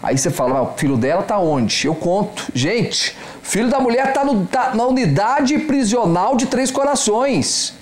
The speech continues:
Você já pensou, gente? Pode dividir a tela, porque eu fico impre-, eu fico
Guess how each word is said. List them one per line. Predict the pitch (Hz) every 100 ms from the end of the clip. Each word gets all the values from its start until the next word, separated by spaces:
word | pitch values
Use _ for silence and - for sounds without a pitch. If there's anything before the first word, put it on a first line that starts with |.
| - - - - - - -
Você | -
já | 381
pensou, | 302 208 - 277 277
gente? | 147 127 87 - - - - - - - -
Pode | - 339
dividir | 285 208 220
a |
tela, | - 247 269
porque | - 190 277
eu | 254 254
fico | 302 302
impre-, | 247 285
eu | 269
fico | - 302